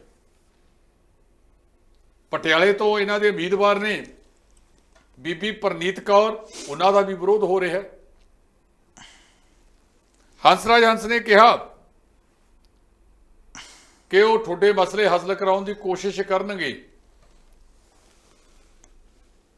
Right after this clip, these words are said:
ਅਸੀਂ ਦੋ ਸਾਲ ਹੋ ਗਏ ਇਹਨਾਂ ਨੂੰ ਦਿੱਲੀ ਛੱਡ ਕੇ ਵਾਪਸ ਆਇਆਂ ਨੂੰ। ਇਹਨਾਂ ਭਾਰਤੀ ਜਨਤਾ ਪਾਰਟੀ ਦੇ ਆਗੂਆਂ ਨੂੰ ਪਤਾ ਨਹੀਂ ਸੀ ਕਿ ਅਸੀਂ ਚੋਣ ਲੜਨੀ ਹੈ।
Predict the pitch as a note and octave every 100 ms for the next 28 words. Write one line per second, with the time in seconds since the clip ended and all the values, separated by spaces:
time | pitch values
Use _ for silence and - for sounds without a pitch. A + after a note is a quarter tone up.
0 | _ _ _ _ _ - E3 G3+ A#3+ B3
1 | B3 - _ _ _ _ _ _ _ _
2 | _ _ _ _ _ _ _ _ _ _
3 | A#2+ D3+ F#3+ G#3 G#3 G3+ F#3 F#3 F#3 C#3
4 | - - _ _ _ - _ _ _ _
5 | _ _ _ _ _ _ _ D3+ F3+ F3+
6 | F3 G#2+ C#3 F3 F#3 D#3 D3+ D#3+ C#3 C#3
7 | C#3 D#3+ D3+ D#3 D#3 D3 G2+ - _ _
8 | _ _ _ _ _ _ _ _ _ _
9 | _ _ _ _ _ D3 E3+ F3 F#3+ C#3+
10 | - G3 F#3 F#3 E3+ D#3+ D#3 D#3 D#3+ D#3
11 | D3 D3 D#3+ D#3 D3 C#3+ F#3 G3+ G3 G#3+
12 | G#3+ G3 G3+ F#3 F3+ F#3 F3+ F#3 G3